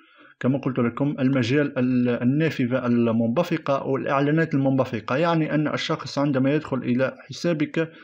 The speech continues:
ينقر في أي مكان ينبثق له إعلان منبثق. طبعًا أعتقد أن الجميع يعرف، آه، يعلم ذلك. نقوم بإضافة إعلان البوب أندر مثلًا، نقوم بإضافته هنا طبعًا في ال-،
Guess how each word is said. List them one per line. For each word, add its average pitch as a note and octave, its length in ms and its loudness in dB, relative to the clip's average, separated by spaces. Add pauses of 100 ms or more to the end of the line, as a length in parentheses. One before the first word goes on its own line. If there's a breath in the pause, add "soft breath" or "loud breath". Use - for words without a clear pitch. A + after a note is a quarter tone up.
(240 loud breath)
ينقر F3+ 280 0
في D#3+ 220 -2
أي D#3 140 4
مكان F3+ 520 2 (520)
ينبثق D#3 460 0
له C#3+ 260 2
إعلان C3 420 2
منبثق. B2 540 0 (680 loud breath)
طبعًا D#3 400 0
أعتقد C#3+ 500 -2
أن C#3 160 0
الجميع B2+ 480 2
يعرف، B2+ 500 -2 (200)
آه، A2+ 160 -6
يعلم A#2+ 440 -2
ذلك. C#3 640 -2 (840 soft breath)
نقوم D#3 260 -2
بإضافة C#3+ 420 -2 (120)
إعلان C3+ 380 0
البوب A#2+ 320 -4 (100)
أندر D#3+ 280 0
مثلًا، D3+ 520 -2 (2000)
نقوم C3 320 -4
بإضافته B2 640 -2
هنا A2 360 -2
طبعًا A#2+ 360 -6
في A#2+ 140 -6
ال-، G#2+ 540 -8